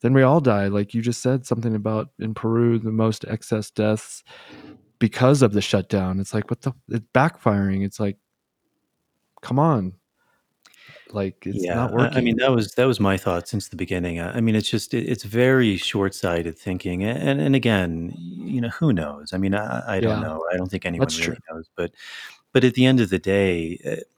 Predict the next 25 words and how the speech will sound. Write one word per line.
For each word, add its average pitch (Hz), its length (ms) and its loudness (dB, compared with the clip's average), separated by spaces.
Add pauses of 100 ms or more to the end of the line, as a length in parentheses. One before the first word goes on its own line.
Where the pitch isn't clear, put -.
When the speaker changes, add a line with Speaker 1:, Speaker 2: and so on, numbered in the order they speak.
(240)
Speaker 2:
uh, 101 240 -2
you, 127 200 -4
you're 131 160 4
probably 120 260 4
familiar 98 340 2
with 82 120 -2
Tom 95 320 0
Woods. 85 360 -4
He, 90 220 -6
he's 90 220 -10
a 87 40 -8
big 82 340 -6
Speaker 1:
Mm-hmm. 120 200 0
Speaker 2:
libertarian 85 640 -4
guy, 85 280 -6
but 87 240 -8
Speaker 1:
Mm-hmm. 110 320 -4 (120)
Speaker 2:
he, 120 140 2
he, 123 340 -2
he 117 240 0
had 101 160 2
a 90 60 0
post 90 440 -4
which, - 420 -8 (120)
um, - 220 -14